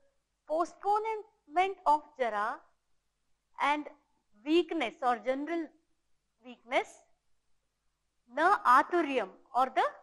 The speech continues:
disease, as well as the death.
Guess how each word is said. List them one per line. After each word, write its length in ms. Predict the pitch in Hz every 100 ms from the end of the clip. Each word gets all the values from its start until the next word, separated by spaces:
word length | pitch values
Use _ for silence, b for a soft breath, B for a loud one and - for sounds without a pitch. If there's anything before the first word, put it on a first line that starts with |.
| _ _ _ _
disease, 480 | 294 - 320 247 196 _ _ _ - _ _ _ -
as 200 | 285 311
well 200 | 381 349
as 220 | 285 330 415 - _ -
the 80 | 403 659 _ _ _ _ _ 208
death. 160 | 202